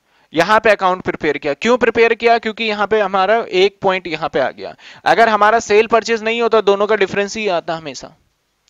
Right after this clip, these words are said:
अब कितने रुपए का बेचा गया, इस side में लिखा जाएगा बाय,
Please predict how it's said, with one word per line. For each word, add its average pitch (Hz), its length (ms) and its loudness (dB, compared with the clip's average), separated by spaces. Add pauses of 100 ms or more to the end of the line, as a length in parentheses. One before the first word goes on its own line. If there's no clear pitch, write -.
(920)
अब 196 220 4
कितने 254 500 2
रुपए 240 300 4
का 247 160 4
बेचा 190 380 2
गया, 160 360 -2 (160)
इस 185 160 -4
side 180 260 0
में 180 120 -4
लिखा 170 280 -4
जाएगा 131 340 -2
बाय, 123 440 -2